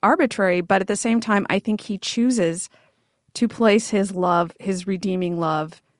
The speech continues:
and save certain people, not because of who they are. That passage makes that clear. He, they were objects of his wrath. They were objects of,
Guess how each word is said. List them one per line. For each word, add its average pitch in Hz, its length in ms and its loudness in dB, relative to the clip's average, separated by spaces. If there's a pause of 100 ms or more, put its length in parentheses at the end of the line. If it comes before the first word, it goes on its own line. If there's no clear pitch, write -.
(140)
and 185 160 -6
save 185 360 0
certain 180 340 -2
people, 151 560 -2 (1000)
not 233 200 6
because 226 240 4
of 180 80 0
who 196 100 2
they 180 140 2
are. 220 240 8
That 214 220 4
passage 180 420 -4
makes 175 220 -4
that - 180 -4
clear. 196 340 2
He, 185 280 -6
they - 300 -2
were 180 160 2
objects 190 380 2
of 165 80 -4
his 160 160 -6
wrath. 175 400 0
They 190 100 -2
were 175 160 0
objects 180 460 -4
of, 160 180 -6